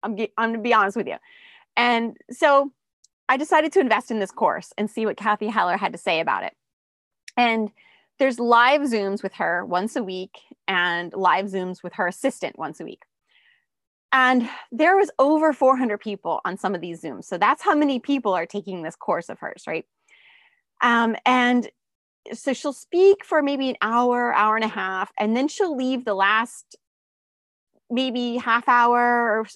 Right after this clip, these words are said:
or a little bit more to questions.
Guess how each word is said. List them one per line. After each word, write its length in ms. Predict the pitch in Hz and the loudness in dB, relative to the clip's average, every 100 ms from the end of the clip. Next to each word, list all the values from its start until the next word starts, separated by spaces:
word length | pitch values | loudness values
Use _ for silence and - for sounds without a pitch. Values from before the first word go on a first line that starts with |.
| - | -4
or 60 | |
a 40 | 220 | -2
little 180 | 226 233 | 0 0
bit 120 | 233 | 2
more 480 | 220 220 226 233 247 - - _ _ _ _ - - | 0 0 0 0 -4 -12 -20 _ _ _ _ -20 -6
to 160 | 285 | -4
questions. 640 | 240 - - - - - | 2 0 0 -12 -16 -20